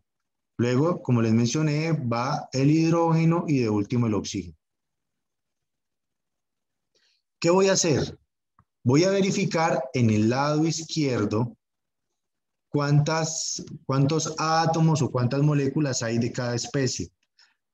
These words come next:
Entonces, de plata. De plata, en los, eh, reactivos, hay solamente un átomo.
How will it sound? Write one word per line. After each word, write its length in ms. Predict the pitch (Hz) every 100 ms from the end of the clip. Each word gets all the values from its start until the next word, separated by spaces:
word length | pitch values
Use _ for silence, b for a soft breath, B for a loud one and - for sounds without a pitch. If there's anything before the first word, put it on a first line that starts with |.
| _
Entonces, 240 | 117 113
de 80 | 120
plata. 600 | 135 143 143 123 90 - - _ _ _
De 160 | 123 165
plata, 520 | 175 180 160 175 180 131
en 260 | 117 117
los, 320 | 147 156 -
eh, 400 | - 147 139 139
reactivos, 800 | 135 156 156 156 160 147 160 - _ _ _ _ _ _ _ _ _ _ _ _ _
hay 340 | 127 127 131 147
solamente 680 | 139 131 131 131 131 139 139
un 160 | 123
átomo. 380 | 104 - 82